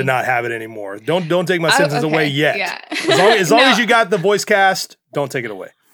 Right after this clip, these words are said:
Speaker 1: I do. Yeah, I agree.
Speaker 2: <laughs>
Speaker 1: I feel like they have to give us ample notice. <laughs> Like, when it's like, I need to emotionally prepare myself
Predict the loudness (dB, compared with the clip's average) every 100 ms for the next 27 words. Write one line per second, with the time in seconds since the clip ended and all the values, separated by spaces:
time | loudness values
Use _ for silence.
0 | _ _ -4 0 0 2 0 2 0 0
1 | 0 -4 -6 -6 -10 _ -4 -2 0 -2
2 | -2 -8 -4 -4 0 0 0 0 -4 -6
3 | -4 -4 -6 -6 -10 -8 -10 -10 -14 -18
4 | -18 -6 -4 0 2 4 4 4 4 4
5 | 2 -2 -2 -2 -2 -2 -6 -12 -12 -4
6 | -4 -2 -2 0 -2 -4 -6 -6 -6 -6
7 | -8 -10 -10 -8 -10